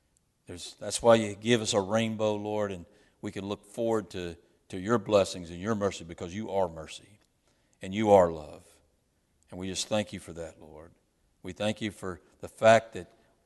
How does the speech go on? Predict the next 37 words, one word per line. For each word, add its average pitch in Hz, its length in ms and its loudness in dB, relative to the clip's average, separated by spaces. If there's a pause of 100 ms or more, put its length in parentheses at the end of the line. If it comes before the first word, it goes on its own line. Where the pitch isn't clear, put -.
we've 110 240 0
been 107 240 -2
made 104 280 -4
just - 580 4 (600)
by 98 120 2
the 90 100 -2
cross 104 380 6
of 87 120 -14
Jesus 90 360 -10
Christ. 95 220 0
Your 110 140 -2 (120)
justice - 720 4 (460)
was, 95 320 -8 (320)
was 92 180 -10
taken 127 400 -4
out 110 200 4
on 95 160 -4
him, 92 360 -10
Lord. 78 420 -20 (600)
We 95 100 -12
thank 117 380 6
you 95 80 -10
for 92 160 -12
that, 95 200 2
and 90 80 -8
we 90 80 -8
look 92 160 -8
forward 127 360 0
to 104 60 -10
the 87 100 -12
future 123 360 -10
and 101 80 -12
the 92 60 -10
hope 107 300 -4
that 104 80 -14
we 101 180 -10
have 101 320 0